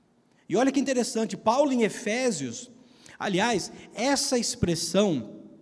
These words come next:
nas regiões celestiais, você só encontra essa expressão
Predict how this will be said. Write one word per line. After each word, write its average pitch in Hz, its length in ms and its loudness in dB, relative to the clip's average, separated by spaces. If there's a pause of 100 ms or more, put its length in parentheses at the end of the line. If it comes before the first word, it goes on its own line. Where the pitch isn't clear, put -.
(520)
nas 160 240 -6
regiões 185 800 0
celestiais, 156 1200 -6 (400)
você - 180 -4
só 226 180 -2
encontra 240 440 -2
essa 220 200 -2
expressão 196 540 -4